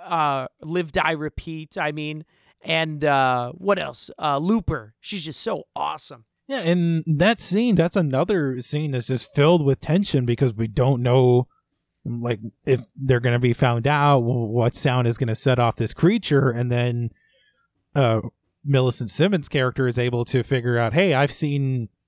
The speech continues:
Speaker 2: them freak out with this frequency thing before," so she does that, and then, you know, Emily Blunt shoots it right in the head, and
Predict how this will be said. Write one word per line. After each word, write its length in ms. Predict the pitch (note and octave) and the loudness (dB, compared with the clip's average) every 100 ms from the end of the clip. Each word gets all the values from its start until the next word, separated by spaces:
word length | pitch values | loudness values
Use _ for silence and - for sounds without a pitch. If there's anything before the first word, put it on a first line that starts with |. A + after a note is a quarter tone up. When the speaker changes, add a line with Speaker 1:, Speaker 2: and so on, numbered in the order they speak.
| - | -2
Speaker 2:
them 200 | B2+ A#2+ | 0 0
freak 380 | - C3+ B2+ | 2 2 4
out 420 | B2+ B2+ B2 A2 A#2+ - | 2 2 0 -2 -10 -8
with 320 | C3+ B2+ - | 2 2 2
this 160 | A#2+ | -2
frequency 540 | - G3 G#3 D3 B2 B2 | 0 0 0 -2 -2 -4
thing 200 | - A#2 | -2 -2
before," 380 | A2 - A#2+ A#2+ | -2 0 0 2
so 180 | - A2+ | 0 -2
she 180 | D#3+ E3 | -2 -2
does 320 | C3+ F3+ C3 | 2 2 0
that, 280 | A2 A#2 A2 | -4 -4 -4
and 120 | A#2+ | -4
then, 220 | A#2+ A#2+ - _ _ _ _ | -2 -4 -8 _ _ _ _
you 120 | - B2+ | 0 2
know, 100 | A#2 | 4
Emily 320 | C3+ C3 B2 | 4 4 2
Blunt 260 | A2 B2 G#2+ | 2 0 2
shoots 300 | - D3 - | 2 2 0
it 100 | A#2 | -2
right 180 | A#2 A2+ | -2 -2
in 60 | A2+ | -4
the 120 | A2 | 0
head, 340 | F3 F3 C3 | 4 4 2
and 280 | B2 B2+ A#2+ | 0 -2 -4